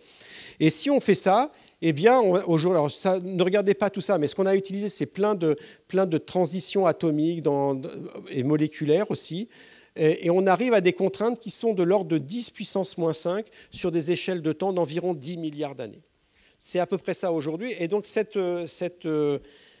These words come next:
cette annonce de variation, en fait, aujourd'hui, plus personne n'y croit.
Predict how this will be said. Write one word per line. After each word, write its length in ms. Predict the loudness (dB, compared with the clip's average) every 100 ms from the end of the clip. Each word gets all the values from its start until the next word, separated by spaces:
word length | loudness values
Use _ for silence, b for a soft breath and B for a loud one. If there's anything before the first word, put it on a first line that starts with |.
| b b
cette 260 | -2 0 4
annonce 440 | 4 4 4 4
de 80 | 4
variation, 580 | 4 4 2 0 -2 0
en 40 |
fait, 180 | -2 -2
aujourd'hui, 400 | -4 -4 -6 -8
plus 160 | -8
personne 360 | -4 -2 0 -2
n'y 140 | -2
croit. 340 | -4 -4 -4